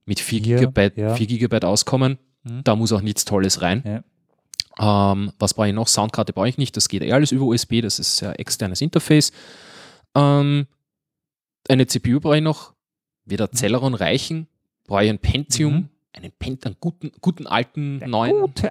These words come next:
Speaker 2: alte
Speaker 1: Pentium! Und von der Metzgerei Pentium eine super Festplatte.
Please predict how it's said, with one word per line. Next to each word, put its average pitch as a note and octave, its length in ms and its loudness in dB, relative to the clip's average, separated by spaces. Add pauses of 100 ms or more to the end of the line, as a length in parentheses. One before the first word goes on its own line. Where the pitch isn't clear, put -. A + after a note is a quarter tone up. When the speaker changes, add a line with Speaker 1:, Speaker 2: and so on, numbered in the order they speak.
Speaker 2:
alte - 460 -4
Speaker 1:
Pentium! E4 720 2 (920)
Und A3+ 280 2
von - 220 -4
der F2 80 2
Metzgerei F#2 540 0
Pentium G#3 600 -2
eine - 300 -6
super - 400 -4
Festplatte. - 680 -6